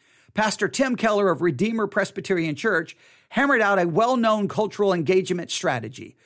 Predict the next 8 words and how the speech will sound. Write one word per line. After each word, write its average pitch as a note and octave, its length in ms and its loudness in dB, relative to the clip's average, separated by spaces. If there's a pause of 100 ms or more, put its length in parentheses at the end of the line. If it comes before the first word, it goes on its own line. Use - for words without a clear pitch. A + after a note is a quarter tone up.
(160)
using F#3 340 0
apologetics D#3+ 960 0
with F#3+ 140 -2
a F3 120 0
friendly C4+ 520 0
tone E3+ 440 0
and F3 200 -6
tenor. C#3 440 -4